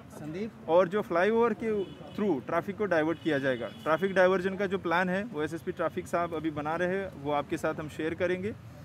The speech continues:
Speaker 2: साथ ही साथ एसएसपी Security, Traffic और हम लोग मिलके three tier security arrangement का हमने plan किया है। counting halls के पास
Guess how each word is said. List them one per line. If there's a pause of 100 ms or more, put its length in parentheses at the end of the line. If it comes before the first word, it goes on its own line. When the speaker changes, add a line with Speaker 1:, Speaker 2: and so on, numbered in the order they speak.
(360)
Speaker 2:
साथ
ही
साथ
एसएसपी
Security,
Traffic
और
हम
लोग
मिलके (480)
three
tier
security
arrangement
का
हमने
plan
किया
है। (500)
counting
halls
के
पास